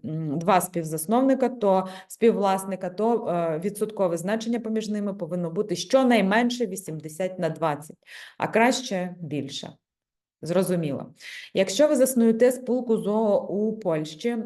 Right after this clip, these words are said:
е, тут постає питання податкового резидентства, і якщо ви є податковими резидентами України,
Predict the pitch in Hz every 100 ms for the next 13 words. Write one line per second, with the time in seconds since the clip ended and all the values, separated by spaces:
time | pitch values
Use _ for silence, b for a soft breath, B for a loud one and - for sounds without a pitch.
0 | 226 190 185 262 262 208 202 202 226 220
1 | 214 - 185 208 220 220 220 - 185 185
2 | 202 190 185 180 165 170 156 156 - 220
3 | 226 180 160 - - 185 175 196 175 -
4 | 160 - - 156 151 151 151 147 156 151
5 | - 262 254 202 170 151 143 156 233